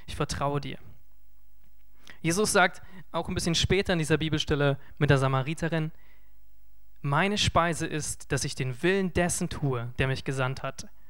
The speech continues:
und sein Werk vollbringe." Frag Jesus, was, was er möchte, was du vollbringen sollst,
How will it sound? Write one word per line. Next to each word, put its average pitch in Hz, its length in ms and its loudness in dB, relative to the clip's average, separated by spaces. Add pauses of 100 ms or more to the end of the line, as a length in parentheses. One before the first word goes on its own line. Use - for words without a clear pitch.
(120)
und 131 140 0
sein 123 260 -2
Werk 131 380 0 (220)
vollbringe." 120 520 0 (1600)
Frag 160 320 0
Jesus, 156 380 2
was, 143 280 0 (720)
was 147 160 0
er 143 100 2
möchte, 139 400 0
was - 180 0
du 139 120 -4
vollbringen 123 420 -4
sollst, - 420 -10